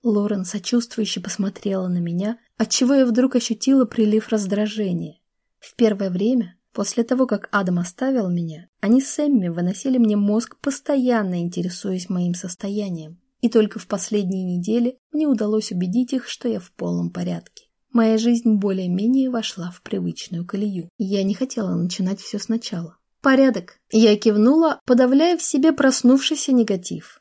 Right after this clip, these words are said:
В конце концов, не на Лорен я на самом деле злилась. "Правда, тебе не стоило это смотреть". "Да нет, это ничего не значит". Я махнула рукой в сторону телевизора, сбрасывая майку и штаны для йоги, собираясь в душ.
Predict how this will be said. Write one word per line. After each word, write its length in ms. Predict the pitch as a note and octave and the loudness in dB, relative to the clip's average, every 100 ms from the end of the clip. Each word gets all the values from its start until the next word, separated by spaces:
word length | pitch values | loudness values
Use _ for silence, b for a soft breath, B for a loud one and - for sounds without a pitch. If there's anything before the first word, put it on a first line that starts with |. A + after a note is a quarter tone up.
| _ _ | _ _
В 120 | - | -4
конце 280 | G3 F#3+ F#3+ | -2 0 0
концов, 540 | F#3+ F3+ C#4+ D#4 _ _ - | -2 -2 -2 -2 _ _ 4
не 140 | D#4+ | 6
на 220 | B3+ G3 | 6 6
Лорен 440 | F#3 F#3+ B3 D4 G#3 | 2 2 2 2 0
я 160 | F3+ | 0
на 120 | F3 | 0
самом 340 | F3 F#3+ F#3 F#3 | -2 -4 -4 -4
деле 280 | F#3 G3 G3+ | -2 -2 -2
злилась. 540 | A3 A3 D#3+ - - _ _ | 0 0 0 -10 -20 _ _
"Правда, 600 | - G3 G3 F#3+ F3 E3+ _ _ _ | -6 -2 -2 -2 -4 -8 _ _ _
тебе 280 | - F#3 F#3+ | -4 0 0
не 120 | F#3+ | 0
стоило 420 | - - G#3+ F#3+ | -2 2 2 2
это 200 | F3+ F3 | -2 -2
смотреть". 760 | F3 F3 F3 F3+ F3 E3 - - _ - | -4 -2 -2 0 -2 -4 -8 -20 _ -8
"Да 280 | F3+ G#3+ | 0 6
нет, 400 | A#3+ B3 F#3 - - | 6 6 4 -4 -6
это 320 | G3+ G#3+ A3 - | -4 0 -2 -2
ничего 640 | A#3+ A#3 B3 C4+ - D4+ | 2 6 6 4 0 0
не 120 | C#4+ | 0
значит". 540 | C4 G3+ F3+ - - - _ | 2 0 -4 -8 -18 -20 _
Я 160 | - G3+ | -4 0
махнула 440 | G#3 G#3+ A#3 G#3+ | 0 0 2 2
рукой 280 | F#3+ F3+ A3+ | 0 -2 -2
в 60 | G#3+ | -2
сторону 400 | - G3+ G3 F#3+ | -2 -2 -2 -4
телевизора, 580 | - G3+ G3 E3+ E3 D#3+ | -4 -4 -2 -4 -4 -6
сбрасывая 640 | D#3+ F3+ A3+ - A3 G3 | -6 -4 -2 -4 -4 -2
майку 400 | F#3+ F#3 F3+ F3 | -2 -6 -6 -8
и 40 | |
штаны 380 | F3 - E3+ E3+ | -8 -8 -8 -8
для 160 | E3 D#3+ | -10 -8
йоги, 420 | E3+ A#3+ A#3 B3+ _ | -2 0 0 -6 _
собираясь 500 | - C#4 C#4 A#3+ G3+ | -8 -2 0 0 -2
в 100 | G3 | -6
душ. 420 | F#3+ F3+ - - | -6 -6 -8 -20